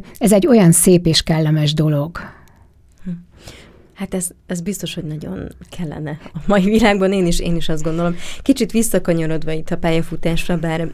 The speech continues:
Speaker 2: az imént említette ezt a lovardát is, ez nagyon hosszú idő, tehát évtizedekről beszélünk, akkor, amíg üzemeltették, ami mai napig egyébként talán annyit elárulhatok,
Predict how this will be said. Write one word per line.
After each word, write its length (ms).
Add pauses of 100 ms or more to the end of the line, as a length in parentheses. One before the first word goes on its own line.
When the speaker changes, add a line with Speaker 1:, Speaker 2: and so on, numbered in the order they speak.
(140)
Speaker 2:
az 440
imént 280
említette 460
ezt 180
a 100 (240)
lovardát 460
is, 120
ez 120
nagyon 520
hosszú 360
idő, 220
tehát 200
évtizedekről 800
beszélünk, 680
akkor, 240
amíg 260
üzemeltették, 840
ami 140
mai 240
napig 340
egyébként 360
talán 200
annyit 260
elárulhatok, 720